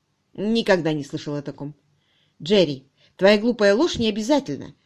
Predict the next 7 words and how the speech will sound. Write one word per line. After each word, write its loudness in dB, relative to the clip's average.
Четырнадцатого 0
числа 0
ты -2
сопровождал 2
его -2
в -20
Силверстоуне. 2